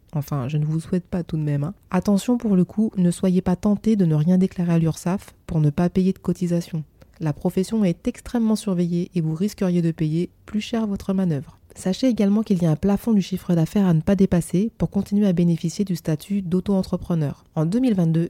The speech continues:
il sera de soixante-douze mille six cents euros. Je connais peu les autres statuts car je n'ai pas eu à changer depuis deux mille dix-huit. Sachez que l'avantage des autres statuts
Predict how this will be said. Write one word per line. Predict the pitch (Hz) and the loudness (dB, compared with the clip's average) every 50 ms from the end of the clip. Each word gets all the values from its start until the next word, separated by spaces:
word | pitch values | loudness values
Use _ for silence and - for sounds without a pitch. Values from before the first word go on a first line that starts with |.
| - - | -4 -6
il | 170 156 | -6 -4
sera | - 160 160 165 190 190 | -2 -2 0 2 2 2
de | 165 160 | 2 2
soixante-douze | 147 - - 196 190 - 202 196 196 202 196 190 | 0 0 -2 -2 0 2 2 2 4 4 2 4
mille | 196 208 220 220 - _ _ | 4 2 2 0 -2 _ _
six | - - 220 220 | -12 -10 -8 -8
cents | - - 220 214 | -4 -2 -2 0
euros. | 208 202 180 - 147 - _ _ _ _ - | 0 -2 -2 -4 -8 -12 _ _ _ _ -4
Je | 185 208 226 | -2 -2 0
connais | - 247 233 240 240 | 2 2 2 2 2
peu | - _ - 269 269 | 0 _ 0 0 2
les | 247 240 214 | 2 2 0
autres | 214 - - 202 | 0 0 -2 -2
statuts | - - 185 180 - 220 220 | -2 -2 -4 -4 -4 -6 -6
car | - 196 175 | -2 -2 -2
je | 160 - | -2 -2
n'ai | 165 160 151 | -2 -2 -2
pas | - 196 202 | -2 -2 -2
eu | 202 202 | 0 0
à | 180 | -2
changer | 170 - - 180 170 190 208 | -2 -2 0 0 2 2 2
depuis | 202 190 160 - - - 180 | 2 2 0 -2 -4 -8 -8
deux | 185 175 160 180 | -6 -4 -2 0
mille | 190 196 196 185 | 2 2 2 2
dix-huit. | 180 185 180 175 165 160 - - - - _ _ _ | 2 0 0 -2 -2 -4 -6 -10 -18 -20 _ _ _
Sachez | - - 196 - - 262 | -2 -2 0 0 0 0
que | - 208 | 2 2
l'avantage | 180 175 185 196 214 214 208 - 208 190 175 160 151 151 | 2 4 4 2 2 2 2 2 2 2 0 0 -2 0
des | 156 160 156 | 0 2 2
autres | 196 - - 190 | 2 0 0 -2
statuts | 170 - 170 165 - - 240 262 | -2 0 -2 -2 -2 -4 -6 -8